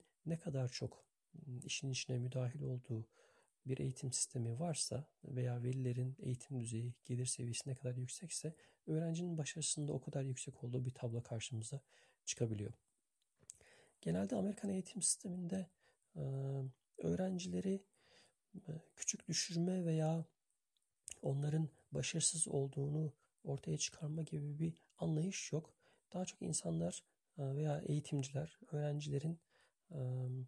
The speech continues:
ilgi alanlarını ortaya çıkarmaya çalışıyorlar veya not olarak daha bol not veriyorlar. E, sınıf kalma, sınıf tekrarı çok az rastlanan bir hadise. O yüzden çoğu zaman öğrenciler belli, e,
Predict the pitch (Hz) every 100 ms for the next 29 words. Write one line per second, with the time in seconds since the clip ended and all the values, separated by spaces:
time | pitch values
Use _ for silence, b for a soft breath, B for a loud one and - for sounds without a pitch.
0 | - 285 - 151 143 180 160 131 117 113
1 | 123 113 - 117 - 156 127 120 - -
2 | - - 131 139 151 147 147 156 - B
3 | B B 143 170 - 139 143 147 - 127
4 | 185 151 135 117 _ 120 117 - 131 131
5 | - 151 - - - - 151 139 131 131
6 | - 170 - - 165 165 160 170 170 -
7 | 165 160 156 160 - 165 143 151 143 -
8 | 139 123 - 113 117 117 113 120 - -
9 | 143 B B B B B - 165 160 165
10 | 165 - 165 160 160 151 147 147 147 -
11 | 151 135 143 139 156 147 _ b b _
12 | -